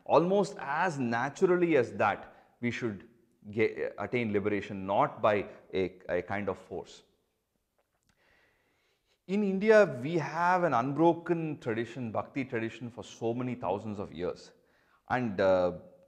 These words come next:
starting from the Itihasas and Puranas, which many of the works were composed so that the philosophy of the Veda could be shared with the common people,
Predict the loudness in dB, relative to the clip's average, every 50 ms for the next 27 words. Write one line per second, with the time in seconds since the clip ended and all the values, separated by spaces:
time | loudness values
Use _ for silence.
0 | _ _ _ _ _ _ _ _ _ _ _ _ -16 -4 2 4 4 4 6 4
1 | 2 0 0 0 0 0 0 0 -4 -4 -4 -6 -6 -8 -10 -8 -4 -4 -2 2
2 | 4 2 2 2 2 0 0 0 -4 -8 -8 -4 0 2 4 4 4 2 -2 -4
3 | -6 -8 -12 -12 -12 -16 -20 -20 -20 _ -14 -8 -6 -4 -2 -2 -2 -2 -2 -2
4 | -4 -4 -8 -16 -20 -20 -16 -10 -8 -6 -6 -6 -6 -8 -10 -10 -12 -16 _ _
5 | -6 2 4 4 4 4 2 -2 -4 -2 -2 -2 -2 -2 -4 -4 -4 -2 0 0
6 | 0 0 0 -2 -2 0 2 2 0 0 -2 -10 -10 -10 -10 -10 -14 -20 _ _
7 | _ _ -2 4 8 8 8 8 8 4 -2 0 2 0 0 0 -2 -4 -2 -2
8 | 0 2 2 2 0 -2 -6 -4 -4 -4 -4 -4 -2 -2 -2 -4 -6 -4 0 0
9 | 2 2 0 -2 -4 -8 -8 -8 -8 -6 -4 -4 -4 -4 -8 -8 -10 -12 -12 -12
10 | -12 -12 -14